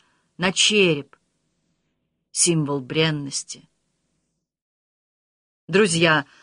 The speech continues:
позвольте вам представить грандиозную поэму «Прелести Лондона», творение Гордона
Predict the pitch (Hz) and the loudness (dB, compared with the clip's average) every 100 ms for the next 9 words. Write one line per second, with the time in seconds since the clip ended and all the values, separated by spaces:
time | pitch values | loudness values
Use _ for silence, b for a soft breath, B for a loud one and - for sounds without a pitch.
0 | b - 185 226 349 302 277 254 240 - | b 0 2 2 0 2 0 2 0 -2
1 | - 262 240 190 214 190 220 240 220 220 | 0 2 2 0 0 2 2 2 2 -2
2 | 214 196 202 220 208 196 - _ _ _ | 0 0 2 2 2 -2 -6 _ _ _
3 | _ _ - 254 294 277 - 254 233 196 | _ _ 0 2 4 0 -2 0 2 2
4 | 160 143 139 135 - _ _ _ _ _ | 2 -4 -8 -10 -12 _ _ _ _ _
5 | _ _ _ _ 135 156 208 220 214 180 | _ _ _ _ 0 4 6 6 6 6
6 | 202 202 202 196 185 | 4 4 2 2 2